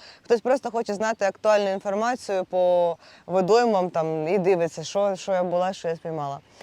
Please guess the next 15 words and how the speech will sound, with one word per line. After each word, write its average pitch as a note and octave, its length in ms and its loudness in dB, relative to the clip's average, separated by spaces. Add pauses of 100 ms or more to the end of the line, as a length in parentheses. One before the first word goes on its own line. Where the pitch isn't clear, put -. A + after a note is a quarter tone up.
(520)
А G3+ 120 4
от A3+ 180 2
саме C#4 280 2
та C#4 340 2
публіка, A#3 440 0
яка G3+ 280 2
більше A3 320 -2
всього G#3+ 320 -2
задає G3+ 300 2
питання, C4 600 -2
це G#3 160 -6 (180)
та C#4 360 -2 (600)
аудиторія, A#3+ 640 -2
яка G3+ 360 -4
от A#3 180 -2